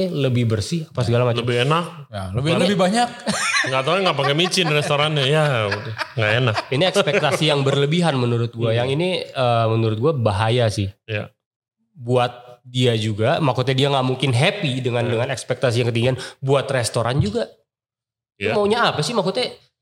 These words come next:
Speaker 1: feeling gompal dikit lu, lu, lu komenin gitu. Emang lu makan piringnya gitu?
Speaker 2: Hmm.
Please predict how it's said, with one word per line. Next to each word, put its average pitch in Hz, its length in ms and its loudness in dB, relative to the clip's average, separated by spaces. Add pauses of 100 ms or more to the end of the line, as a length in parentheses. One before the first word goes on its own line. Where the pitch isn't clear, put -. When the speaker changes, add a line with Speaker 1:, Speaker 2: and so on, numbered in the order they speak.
(140)
Speaker 1:
feeling 185 260 -2
gompal 131 400 -2
dikit 131 260 -4
lu, 139 300 0
lu, 123 320 4
lu 123 140 2
komenin 120 500 2
gitu. 170 380 0
Emang 190 340 0
lu 185 160 2
makan 135 240 2
piringnya 117 400 2
gitu? 101 240 -2
Speaker 2:
Hmm. 107 480 -6